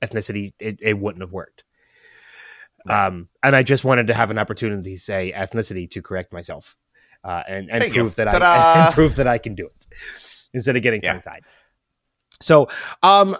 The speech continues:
Speaker 1: the Rifle, is the Rifle another character as well, or was this one that was kind of made up? 'Cause it, it seemed almost like a Deadshot light. To me.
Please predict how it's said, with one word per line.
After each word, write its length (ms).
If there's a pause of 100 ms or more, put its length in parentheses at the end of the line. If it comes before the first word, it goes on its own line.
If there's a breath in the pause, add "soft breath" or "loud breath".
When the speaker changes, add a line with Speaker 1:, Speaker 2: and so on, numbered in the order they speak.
Speaker 1:
the 200
Rifle, 640
is 360
the 100
Rifle 560
another 300
character 520
as 160
well, 300
or 180
was 200
this 200
one 160
that 140
was 100
kind 240
of 140
made 260
up? 220 (100)
'Cause 220
it, 160
it 200
seemed 440
almost 560
like 180
a 60
Deadshot 720
light. 480 (920)
To 100
me. 340